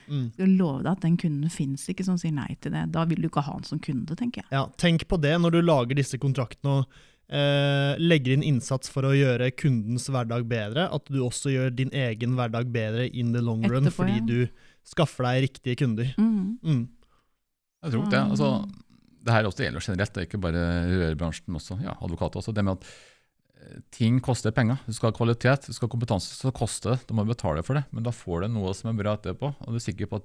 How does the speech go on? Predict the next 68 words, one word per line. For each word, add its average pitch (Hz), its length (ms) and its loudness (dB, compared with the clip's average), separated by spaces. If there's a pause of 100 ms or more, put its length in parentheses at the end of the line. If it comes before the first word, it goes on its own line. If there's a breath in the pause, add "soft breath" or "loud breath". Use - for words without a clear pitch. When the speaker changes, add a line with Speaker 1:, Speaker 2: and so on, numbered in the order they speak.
Speaker 3:
det 107 320 0
ikke - 160 -4
blir 110 80 2
feil. 139 300 4 (600 soft breath)
Speaker 2:
Det 185 80 6
er 226 60 12
Speaker 3:
Eh, - 20 10
jeg 233 140 12
Speaker 2:
noen 196 100 10
Speaker 3:
tror 127 140 8
at - 40 -6
den 123 240 6
betalingsviljen 123 460 4
er 151 80 0
ganske 135 180 0
stor, 165 360 0
hvis 135 160 -8
man 131 120 -2
bare 107 200 2
på 127 80 -6
en 123 100 -2
måte - 160 -6
får 107 240 -2
frem 123 140 -2
det 123 100 4
budskapet 117 360 0
som 135 100 0
rørlegger, 117 240 2
at, - 120 -4
eh, 71 580 -2 (280)
det - 100 -4
her 131 80 2
kan 104 220 -2
du 120 80 2
veldig 123 220 2
godt, 175 240 -4
du 139 80 2
er 135 80 0
flink, 185 240 -2
du 160 80 -4
er - 80 -4
seriøs, 165 480 0
og 139 80 -6
du 143 80 0
får 131 340 2 (140)
en 131 180 -6 (140)
ordentlig 113 580 -6
bra 104 200 0
leveranse 104 440 -2
på 117 100 -8
det 123 120 -2
her, 185 160 -4 (420 soft breath)
så - 120 -20
kan 151 80 -4
man 131 80 2
tørre 107 200 4
å 110 60 2
stå 95 220 0
i - 20 6
det 92 80 4
og 95 60 0
si - 80 -2
at 92 80 -2
det 104 100 -6
koster 95 260 -6
en 87 60 -4
del 87 160 -4
ekstra, - 260 -12